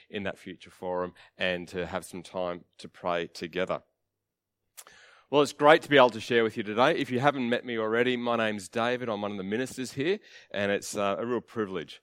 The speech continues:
to be able to share with you from God's Word. Uh, we are continuing our series, as Terry mentioned, about living values, and we're up to our sixth instalment. Uh, if, and if you've missed out on any of the previous,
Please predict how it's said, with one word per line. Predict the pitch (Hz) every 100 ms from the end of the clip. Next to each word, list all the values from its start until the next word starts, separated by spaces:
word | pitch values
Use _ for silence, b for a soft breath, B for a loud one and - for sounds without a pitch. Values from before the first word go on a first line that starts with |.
| _
to | -
be | 95
able | 87
to | 87
share | 85 95 90
with | 85
you | 87
from | - 92
God's | 87 87 78
Word. | 92 107 95 76 _ b b b b b b b
Uh, | 110 107 104 -
we | - 143 143
are | 127 123 117
continuing | 113 - 123 160 156 143
our | 123
series, | - 160 208 220 -
as | 117 107 98
Terry | - 139 127
mentioned, | 127 147 160
about | 123 113
living | 120 135 139 123
values, | 120 127 139 92 76 - - B B
and | 131
we're | 139
up | 160
to | 160
our | 139 120
sixth | - 202 - - -
instalment. | 147 135 - - 151 165 185 139 85 - - b b b
Uh, | 113 -
if, | 151 -
and | 147 156
if | 175
you've | 151
missed | 160 185 185 156
out | 151 143
on | 139
any | 139 156
of | 151
the | 131
previous, | - - 151 160 160 147 139 -